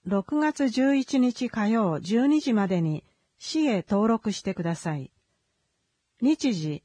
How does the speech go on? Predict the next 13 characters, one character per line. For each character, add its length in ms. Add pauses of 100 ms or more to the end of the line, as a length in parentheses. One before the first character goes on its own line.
(520)
六 300
月 300
十 260
六 240
日 320
日 320
曜 360 (120)
九 100
時 140
か 140
ら 120
十 260
時。 260